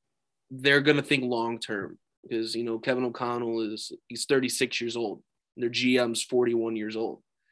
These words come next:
So I think they ultimately decided to go with the long-term plan, and Harbaugh understood that. And I think when there was the report that something happened at three o'clock that took a left turn,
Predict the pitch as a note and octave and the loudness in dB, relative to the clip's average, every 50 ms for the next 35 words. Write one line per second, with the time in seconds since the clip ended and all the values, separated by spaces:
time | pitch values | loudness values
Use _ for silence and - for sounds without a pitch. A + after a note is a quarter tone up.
0 | _ _ _ _ - - - B2+ B2 B2 B2 B2+ D3+ D3 C#3+ C#3 C3 B2+ C3 C3 | _ _ _ _ -8 -2 0 4 6 6 6 6 4 4 4 6 6 6 4 4
1 | C3+ C3+ C3 C3 B2+ A#2+ A#2 - B2+ A#2+ A#2+ A#2 A#2 A#2 B2 A#2 A#2 A#2 A2+ A2+ | 2 2 2 2 0 0 0 0 2 2 2 2 2 2 2 2 0 0 -2 -4
2 | A2 A2+ A2 A2+ A#2 A#2 A2+ - - A#2 A#2 A2+ A#2 A2+ A2+ _ _ _ _ - | -4 -4 -4 -4 -6 -6 -8 -6 -6 -4 -4 -4 -4 -6 -10 _ _ _ _ -8
3 | - C#3 C#3 C#3 C#3+ C#3+ C#3+ C#3+ C#3+ - _ _ - - _ _ _ _ - A#2 | -2 0 2 2 2 2 2 0 -4 -8 _ _ -20 -20 _ _ _ _ -4 -2
4 | A#2+ A#2+ A2+ A#2 A#2+ B2 B2 B2 B2 B2+ B2+ B2+ B2 B2 A#2+ A#2 - B2 B2 A#2+ | -2 -2 -2 0 2 4 4 4 4 6 6 8 8 8 6 4 2 -2 -4 -4
5 | A#2 - - C#3+ C#3+ C#3+ C#3 D3+ D#3 D3+ D3+ C3+ B2+ B2 B2 A#2+ - - C3+ C3 | -4 0 2 2 2 4 6 6 8 8 6 6 4 2 0 0 2 2 2 2
6 | B2 - _ - B2 B2+ B2+ B2 B2 B2 B2 A#2+ B2 A#2+ A#2 - A#2+ A#2 A#2 A#2 | 2 -2 _ -4 -2 0 0 0 0 2 2 2 2 0 0 0 0 2 4 2
7 | A2 - - B2+ B2+ B2 B2 A#2+ - A#2 A2+ A2+ G#2 - - _ _ - - - | 2 2 0 0 2 0 0 -2 -2 -2 0 0 -2 -4 -8 _ _ -12 -8 0
8 | - D3 C#3+ C#3+ C#3 C#3 B2+ C3+ C#3 C3+ C3 C3+ C3+ B2+ B2+ - C3 C3+ C3+ B2 | 2 2 2 2 2 0 2 4 4 4 4 2 2 0 0 0 2 4 4 4
9 | - - B2+ B2+ B2+ C3 C3+ - B2+ A2+ - - A#2 A#2 G#2+ A2 A#2+ A#2 - - | 2 2 0 2 2 2 0 0 -2 -4 -4 -6 -4 -2 -2 -2 -2 -4 -6 -4
10 | - C#3 C#3 D3 D#3 E3+ E3+ | -2 0 2 2 2 2 -2